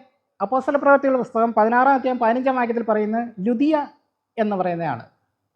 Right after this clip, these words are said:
കുടുംബത്തോടു കൂടി സ്നാനപ്പെട്ടതായിട്ട് അറിയാം. കുടുംബം എന്ന് പറയുമ്പോൾ നമുക്കറിയാമല്ലോ, അച്ഛനും അമ്മയും മാത്രമായിരിക്കില്ല, കുഞ്ഞുങ്ങളും കൂടെ അതിൽ കാണും. അതുപോലെ തന്നെ കൊർന്നല്യോസും കുടുംബമായിട്ട് സ്നാനപ്പെട്ടതായിട്ട് അറിയാം. കാരാഗ്രഹ പ്രമാണി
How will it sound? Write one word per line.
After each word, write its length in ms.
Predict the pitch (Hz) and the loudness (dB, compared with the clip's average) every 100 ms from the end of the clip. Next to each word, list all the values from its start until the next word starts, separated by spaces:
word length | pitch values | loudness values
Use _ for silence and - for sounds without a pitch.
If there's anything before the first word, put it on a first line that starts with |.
| _ _ _ _ | _ _ _ _
കുടുംബത്തോടു 520 | 240 240 247 247 240 208 | 4 6 4 6 4 4
കൂടി 240 | 180 - - _ _ _ _ _ _ _ 196 | 0 -4 -12 _ _ _ _ _ _ _ -4
സ്നാനപ്പെട്ടതായിട്ട് 560 | 185 175 165 160 151 | -2 -2 -2 -2 -2
അറിയാം. 180 | 127 180 | -4 -4
കുടുംബം 280 | 208 208 220 | -2 0 0
എന്ന് 120 | 240 | 2
പറയുമ്പോൾ 240 | 240 240 | 2 0
നമുക്കറിയാമല്ലോ, 480 | 254 254 254 240 139 - | 0 0 2 2 0 -6
അച്ഛനും 220 | - 202 | -10 -8
അമ്മയും 180 | 196 196 | -8 -6
മാത്രമായിരിക്കില്ല, 580 | 185 175 202 202 202 214 | -4 -2 -2 -2 -4 -4
കുഞ്ഞുങ്ങളും 360 | 226 190 190 185 | -4 -4 -4 -2
കൂടെ 120 | 180 | -2
അതിൽ 160 | 175 185 | -2 0
കാണും. 200 | 147 135 - _ _ _ _ _ _ _ _ _ | 0 -2 -12 _ _ _ _ _ _ _ _ _
അതുപോലെ 220 | 254 277 277 | 4 4 4
തന്നെ 120 | 269 | 2
കൊർന്നല്യോസും 600 | 269 262 320 320 302 320 302 _ _ _ | 0 0 0 0 0 -4 -10 _ _ _
കുടുംബമായിട്ട് 600 | 247 254 247 226 226 214 214 - _ _ _ _ - | 2 4 6 4 0 -2 -6 -8 _ _ _ _ -4
സ്നാനപ്പെട്ടതായിട്ട് 560 | 185 185 160 165 147 131 | -2 -2 -2 0 0 -2
അറിയാം. 220 | 131 175 - _ _ _ _ _ _ _ _ _ - | -2 -6 -10 _ _ _ _ _ _ _ _ _ 6
കാരാഗ്രഹ 420 | 220 277 285 294 | 6 6 2 -2
പ്രമാണി 460 | 277 254 269 269 | 0 0 2 0